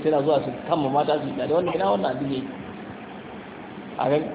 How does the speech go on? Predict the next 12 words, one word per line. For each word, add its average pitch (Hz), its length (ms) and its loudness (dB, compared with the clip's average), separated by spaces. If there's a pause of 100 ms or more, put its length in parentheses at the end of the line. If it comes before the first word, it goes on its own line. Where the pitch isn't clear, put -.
(760)
To - 80 -4
kar 214 160 6
ku 202 120 0
wuce 185 180 4
gona 165 260 8
da 165 60 2
iri. 139 220 4 (720)
"Wala 180 440 8 (100)
taghduru," 156 520 6 (560)
kada 220 220 8
ku - 140 4
yi 170 120 4